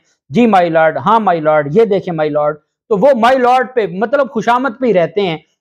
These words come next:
और, अ, जो बात कम करते हैं और खुशामद ज़्यादा करते हैं। ये एक टेक्निकल फॉल्ट है। अब हुआ ये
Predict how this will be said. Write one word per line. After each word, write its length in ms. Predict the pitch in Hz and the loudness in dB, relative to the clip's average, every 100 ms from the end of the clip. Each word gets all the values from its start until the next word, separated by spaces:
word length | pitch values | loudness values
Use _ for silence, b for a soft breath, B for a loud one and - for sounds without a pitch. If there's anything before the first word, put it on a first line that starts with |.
| - | -2
और, 260 | 196 208 208 | 2 4 2
अ, 380 | - 190 185 185 | 0 0 2 0
जो 480 | 165 190 185 175 | -2 0 0 -2
बात 360 | 160 175 254 262 | -2 2 2 0
कम 220 | 262 277 | -4 -4
करते 300 | 247 240 247 | -4 -6 -6
हैं 160 | 254 262 | -4 -2
और 160 | 233 | -2
खुशामद 460 | 170 180 214 220 190 | -2 -2 -2 0 0
ज़्यादा 300 | 160 151 147 | 0 2 0
करते 320 | 135 127 143 | -2 -8 -8
हैं। 80 | 143 | -8
ये 200 | 147 262 | 0 2
एक 220 | 214 208 254 254 B B | 2 0 0 -2 B B
टेक्निकल 440 | 240 240 240 202 170 | -2 0 0 0 0
फॉल्ट 360 | - 165 147 | 2 2 2
है। 340 | 120 156 117 _ _ _ _ _ _ _ _ _ _ - | 0 -2 -2 _ _ _ _ _ _ _ _ _ _ -2
अब 160 | 233 269 | 0 2
हुआ 220 | 214 277 | 2 2
ये 260 | 240 180 | 2 0